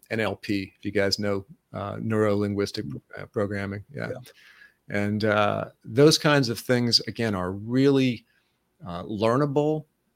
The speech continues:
Speaker 1: and translatable to the sports fields. Coaches can do this.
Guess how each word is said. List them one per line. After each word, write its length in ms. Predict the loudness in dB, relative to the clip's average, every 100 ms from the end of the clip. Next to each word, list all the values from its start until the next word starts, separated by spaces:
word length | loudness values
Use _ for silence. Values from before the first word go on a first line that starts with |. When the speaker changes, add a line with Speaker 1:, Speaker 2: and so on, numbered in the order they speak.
| _
Speaker 1:
and 500 | -2 -2 -4 -8 -10 -16 -2
translatable 840 | 0 2 2 2 2 0 0 -2
to 720 | -4 -4 -2 0 -2 -4 -6 -6
the 100 | -4
sports 600 | -2 2 0 -2 -8 -10 _ _ _ -14
fields. 500 | -6 -6 -6 -10 -4
Coaches 380 | 2 2 2 -4 -8 0
can 140 | 2
do 160 | 6 4
this. 380 | 4 0 -4